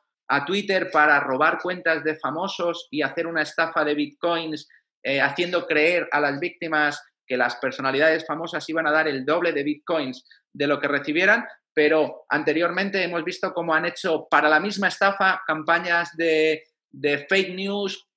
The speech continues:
da-, utilizando la imagen de famosos y creando periódicos falsos que simulaban ser El País y, y El Mundo, y, o incluso invirtiendo en campañas de, de anuncios, de malvertising en, en los periódicos a los que estaban suplantando. Es decir, tú te ibas al País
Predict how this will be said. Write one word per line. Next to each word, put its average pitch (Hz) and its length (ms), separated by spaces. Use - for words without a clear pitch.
da-, 151 300
utilizando 156 500
la 170 120
imagen 175 340
de 170 100
famosos 165 520
y 156 80
creando 156 380
periódicos 156 500
falsos 156 440
que - 80
simulaban 156 420
ser 156 180
El 156 120
País 156 580
y, 143 480
y 147 40
El 143 120
Mundo, 190 400
y, 156 360
o 156 40
incluso 156 440
invirtiendo 156 680
en 196 140
campañas 156 520
de, 139 720
de 139 160
anuncios, 175 460
de 156 100
malvertising 147 720
en, 147 300
en 139 160
los 135 180
periódicos 190 640
a 156 60
los 160 140
que 165 60
estaban 170 280
suplantando. 165 720
Es 135 60
decir, 143 260
tú 156 140
te 160 140
ibas 170 280
al 160 140
País 165 440